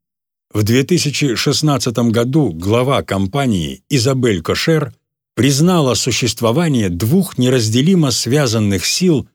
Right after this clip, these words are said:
встряхнувших отрасль: цифровой и энергетической трансформации.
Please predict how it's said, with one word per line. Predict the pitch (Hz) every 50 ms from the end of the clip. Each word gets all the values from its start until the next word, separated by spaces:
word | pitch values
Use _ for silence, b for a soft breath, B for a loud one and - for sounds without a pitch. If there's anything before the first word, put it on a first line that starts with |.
| _ _ _
встряхнувших | - - - - 160 160 147 117 - - 160 160 151 - - - 139 113 - -
отрасль: | - 123 95 - 92 78 - - - 67 57 - - _ _ _ _ _ _ _ _ _
цифровой | - - 151 139 98 - 110 98 82 82 107 143 160 175 175 - - _
и | - 147 - - -
энергетической | 147 131 127 120 110 104 98 98 87 - 143 143 - 131 110 - - 123 113
трансформации. | 110 - 120 107 95 - - 98 92 90 85 78 69 - - - 69 62 58 -